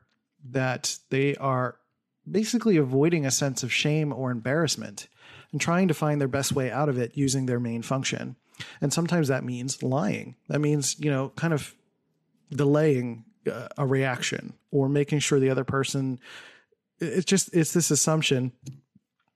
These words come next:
the other person doesn't need to know. But the other person doesn't need to know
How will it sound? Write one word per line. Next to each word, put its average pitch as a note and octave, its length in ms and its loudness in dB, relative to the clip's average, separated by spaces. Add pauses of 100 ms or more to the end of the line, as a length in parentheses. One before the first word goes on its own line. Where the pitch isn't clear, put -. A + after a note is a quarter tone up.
(220)
the D3+ 140 2
other D#3 140 4
person D3+ 280 0
doesn't C#3 260 2
need C#3 280 2
to - 80 -2
know. B2 340 -2 (1200)
But D3+ 100 0
the D3 80 4
other E3 200 6
person D3+ 420 0
doesn't C#3+ 180 2
need C#3+ 160 -2
to C3 60 -4
know C#3+ 500 2